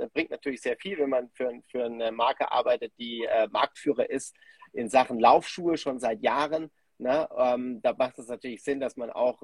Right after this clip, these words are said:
sich mit dem Laufsport identifizieren kann und auch mit dem Händler oder auch mit, äh, mit der Marke dann, äh, ja, so eine, so eine, so eine gleiche Ebene findet. Und ansonsten ist natürlich wichtig, dass man, ja,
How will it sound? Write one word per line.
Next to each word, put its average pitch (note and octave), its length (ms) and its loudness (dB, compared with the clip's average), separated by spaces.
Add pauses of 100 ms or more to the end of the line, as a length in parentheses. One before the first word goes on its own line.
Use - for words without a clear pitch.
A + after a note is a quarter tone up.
(140)
sich B2+ 200 -8
mit B2+ 140 -8
dem A2+ 140 -4
Laufsport B2+ 440 -2
identifizieren B2+ 760 -6
kann C3+ 220 2
und A#2 180 -6
auch A2+ 140 0
mit A#2+ 120 -8
dem A2 100 -4
Händler C3+ 440 4 (300)
oder A#2 300 4
auch - 220 2
mit, A2+ 360 -4
äh, A2 380 -4
mit A2+ 180 -10
der A2 100 -4
Marke A2+ 380 -2
dann, G#2+ 380 -2
äh, G#2 320 -4 (100)
ja, G#2+ 180 -2 (380)
so B2 60 -4
eine, A#2 260 0
so A2+ 140 -4
eine, G#2+ 380 -2
so A2+ 80 -6
eine A2+ 160 -4
gleiche B2+ 320 2
Ebene C#3+ 640 2
findet. E3+ 460 -2 (280)
Und E3 140 2
ansonsten G3 380 4
ist E3+ 100 -4
natürlich D#3+ 320 -8
wichtig, F3+ 300 -8
dass D3 240 -4
man, C#3+ 400 -4
ja, C3+ 220 0